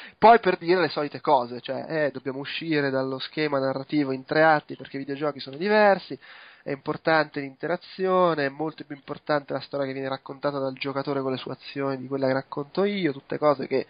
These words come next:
si ripetono a ogni G D C e che per carità sono anche giuste e importanti, però insomma, eh, dimmi qualcosa che non so, dimmi qualcosa di sinistra anche se vuoi. Ehm,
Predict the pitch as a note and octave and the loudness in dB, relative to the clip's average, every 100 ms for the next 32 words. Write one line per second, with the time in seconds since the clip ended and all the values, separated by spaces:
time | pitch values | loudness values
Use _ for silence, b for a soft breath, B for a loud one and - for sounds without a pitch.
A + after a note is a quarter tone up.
0 | b b _ - C3+ C3+ D3+ C#3+ C3+ B2+ | b b _ -8 -4 2 4 4 2 -4
1 | B2 - _ - C#3 D3+ C3 B2+ - C3 | -4 -8 _ -4 2 2 0 -6 -12 -10
2 | F3 - - D3+ - D#3 - - C#3 - | -10 -6 -4 -4 -6 -8 -8 -4 -2 2
3 | C#3 - - C3 C3+ C3+ C3+ - B2+ - | 2 0 -4 -6 -6 -10 -10 -10 -10 -2
4 | G3 - B2+ C3+ - - C#3 - - E2+ | -2 0 -2 -2 -4 -8 -8 -8 -10 -12
5 | - - _ _ D#3+ C#3+ C3+ C3 B2+ B2 | -12 -20 _ _ 0 2 0 -4 -2 -2
6 | C3 B2 C3 C3 D#3 - F2+ - B B | 0 0 0 0 0 0 0 0 B B
7 | B - D3+ C#3 C3 C3+ C3 F3 - C#3 | B -8 -2 2 2 4 0 -2 -8 -8
8 | B2 - B2 - - B2+ C3 C3 - E3+ | -8 -4 -4 -4 -6 -6 -6 -4 -6 -8
9 | B B B B B2+ - D#3+ C#3+ C3+ C#3 | B B B B -6 4 6 6 4 -6